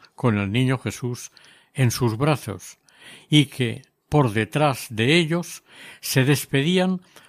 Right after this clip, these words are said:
unos rayos de una luz admirable y celestial. Muy emocionado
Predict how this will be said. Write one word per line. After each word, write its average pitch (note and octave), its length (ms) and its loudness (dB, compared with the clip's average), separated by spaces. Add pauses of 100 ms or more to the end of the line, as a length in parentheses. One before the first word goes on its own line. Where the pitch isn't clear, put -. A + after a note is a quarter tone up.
(100)
unos F3 360 6
rayos D#3 520 0
de A2+ 140 2
una D#3+ 260 6
luz D#3 340 -2
admirable C#3+ 760 4 (120)
y C#3+ 140 2
celestial. A#2 760 -2 (1700)
Muy F3+ 260 6
emocionado D3+ 800 2